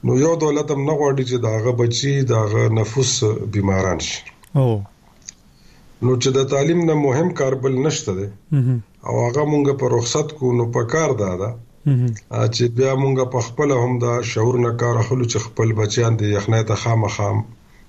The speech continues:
Speaker 1: مخامخ کو نه.
Speaker 2: بالکل.
Speaker 1: چې ډېره مجبوري نه وي.
Speaker 2: صحیح.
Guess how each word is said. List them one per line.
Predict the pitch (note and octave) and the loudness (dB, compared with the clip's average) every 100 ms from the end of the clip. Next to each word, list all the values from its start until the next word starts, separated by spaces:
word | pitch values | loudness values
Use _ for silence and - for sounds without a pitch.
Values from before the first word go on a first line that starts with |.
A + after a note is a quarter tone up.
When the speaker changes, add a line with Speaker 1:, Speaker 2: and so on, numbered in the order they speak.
| - - - | -20 -20 -4
Speaker 1:
مخامخ | G#2 G2+ G#2+ G#2+ G#2 - | -2 0 0 0 -2 -2
کو | B2+ A2 | 0 0
نه. | F#2 D2+ - - - _ _ _ - _ - - _ - - - C#3+ | 0 -4 -8 -20 -20 _ _ _ -20 _ -20 -20 _ -20 -20 -4 0
Speaker 2:
بالکل. | C3 A2+ - D3 C#3 - - - - - - - - - - | 0 -2 -6 -10 -10 -20 -20 -20 -20 -20 -20 -20 -20 -16 -4
Speaker 1:
چې | A2 | 0
ډېره | A#2+ A#2+ | 2 2
مجبوري | A2+ A2 G2+ A2 G#2+ | 2 0 -2 -2 0
نه | F#2 | -2
وي. | D#2+ D2+ - - | -4 -10 -14 -14
Speaker 2:
صحیح. | - - C3+ B2+ | -6 -2 0 0